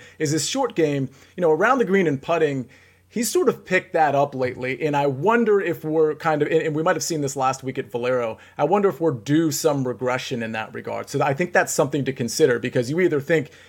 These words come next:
he's really come around in that regard, or, you know, maybe it's going to slip back down to, to his average.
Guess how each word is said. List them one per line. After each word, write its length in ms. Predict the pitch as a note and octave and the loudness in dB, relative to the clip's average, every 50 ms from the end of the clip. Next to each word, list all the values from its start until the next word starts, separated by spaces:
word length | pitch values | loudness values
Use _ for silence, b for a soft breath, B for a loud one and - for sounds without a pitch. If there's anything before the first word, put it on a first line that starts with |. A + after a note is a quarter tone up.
| B - | B -4
he's 180 | D#3+ E3 C#3 | -2 -2 -2
really 300 | B2+ C3 D#3+ D#3+ D3+ D3+ | 0 2 2 2 2 0
come 180 | D3 D#3 D3+ C#3+ | 0 0 0 0
around 380 | C3 A#2+ A#2 A#2+ B2+ C#3+ C#3+ D3+ | 0 0 2 0 0 0 -2 -2
in 60 | D3 | -2
that 160 | D#3 D#3 D3+ | -2 -2 -4
regard, 380 | E3 D#3 D#3 D#3+ E3+ F3+ F3+ D#3+ - | -4 -4 -2 -2 -2 -2 -2 -4 -4
or, 480 | D3+ D3 D3 C#3+ C#3 C#3 C3+ B2+ C3 B B B B | -2 0 2 2 2 2 2 0 -4 B B B B
you 120 | - D3 | -2 0
know, 120 | D3 C#3 B2+ | 2 2 2
maybe 360 | B2+ C3+ C#3+ C#3+ C#3 C3+ C3+ - C3+ | 2 2 0 0 0 -2 -2 -2 -4
it's 160 | C3+ - - | -6 -4 -2
going 180 | C#3 C3 B2 A2 | -2 -2 -2 -2
to 60 | A#2 | -4
slip 340 | - - - C3+ C3 - - | -4 -4 -4 -4 -6 -4 -2
back 280 | - A#2+ A#2 G#2+ - | 0 0 0 0 0
down 300 | B2+ A#2+ A#2 A2+ A2+ A2+ | 0 0 0 0 -2 -4
to, 380 | - - B2+ A#2+ A2+ A2 G#2 - - | -6 -8 -6 -6 -6 -8 -10 -12 -10
to 320 | - A#2+ A#2 A2 G#2+ G2 F#2 - - | -8 -6 -6 -6 -6 -10 -14 -16 -14
his 280 | - G#2+ B2+ C3+ A#2 - | -2 0 2 2 2 2
average. 500 | - A2+ A#2 A#2 - A2+ A2+ G2+ - | 2 2 0 2 0 -4 -6 -8 -10